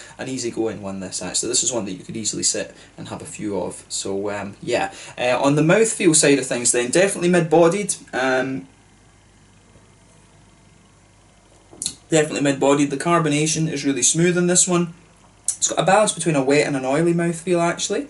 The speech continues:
Um, the wetness gives you, it's got a good little bit of a refreshing quality. I mean, when you're in a hot country, a southern European country like that, you do want the beer to have some kind of, um, refreshing, thirst-quenching quality to it, actually. So, um, yeah, I like that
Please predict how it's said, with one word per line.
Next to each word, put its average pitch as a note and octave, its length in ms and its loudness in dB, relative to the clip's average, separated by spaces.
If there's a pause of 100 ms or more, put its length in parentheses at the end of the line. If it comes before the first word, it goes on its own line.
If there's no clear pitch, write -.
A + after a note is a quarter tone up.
(360)
Um, C#3+ 220 2
the C#3 100 2
wetness C#3+ 360 2
gives A#2+ 200 -2
you, C3+ 80 4
it's B2+ 260 2
got - 100 0
a - 40 0
good G#3 140 -4
little A3+ 140 2
bit D#3 100 4
of C3 60 -2
a A2+ 80 2
refreshing D3 540 0
quality. A#2 340 -2
I A2+ 40 -8
mean, A#2 160 -6
when A#2+ 100 -2
you're C3 80 2
in D3 80 4
a C3+ 40 0
hot C3 220 -2
country, B2 320 -2
a G#2+ 60 0
southern C3 340 0
European A#2+ 460 -2
country G#2+ 300 -6
like G#2+ 160 -4
that, A2+ 280 -2 (680)
you C3 120 -8
do C3+ 160 2
want A#2+ 160 -2
the A#2+ 80 -2
beer B2 180 0
to - 100 -14
have G#2+ 160 -4
some B2 260 -2
kind A2+ 180 -8
of, G#2+ 140 -6 (400)
um, A#2+ 140 -8
refreshing, A#2 640 -2
thirst-quenching A#2 720 -4
quality A#2 500 -2
to G#2 240 -8
it, F#2+ 80 -12
actually. F#2+ 500 -10 (920)
So, A2 340 0
um, A2 180 0
yeah, B2 220 0
I A#2 60 -2
like C3 320 0
that F#2+ 260 -8